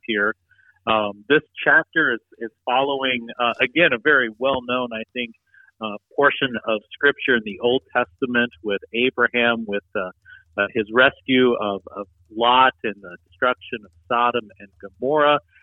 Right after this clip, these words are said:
And then this, this wonderful yet quite mysterious interaction with Melchizedek. And, and after that, we come to these, and for me, as I, I looked at this text, it was this overwhelming message of God's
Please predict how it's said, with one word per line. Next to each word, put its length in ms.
And 200
then 280
this, 160
this 140
wonderful 680
yet 200
quite 240
mysterious 680
interaction 760
with 240
Melchizedek. 960
And, 180
and 140
after 400
that, 320
we 160
come 300
to 100
these, 220
and 420
for 100
me, 240
as 140
I, 140
I 200
looked 220
at 160
this 100
text, 280
it 140
was 140
this 120
overwhelming 960
message 500
of 200
God's 320